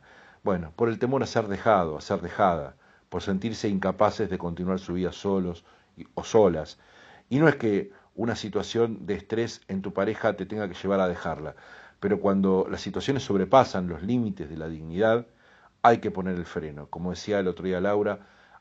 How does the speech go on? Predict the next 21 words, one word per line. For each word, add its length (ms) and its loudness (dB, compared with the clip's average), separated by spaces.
hay 160 2
que 120 -4
poner 240 -6
el 60 -6
freno 520 -4
y 120 -6
entrar 540 -4
en 180 -12
boxes. 580 -14
Ten 140 4
en 80 6
cuenta 280 6
que 100 4
Ramiro 600 2
no 160 4
le 80 6
dijo 360 4
"gorda 480 4
inmunda" 400 0
a 20 0
Yanina 600 -4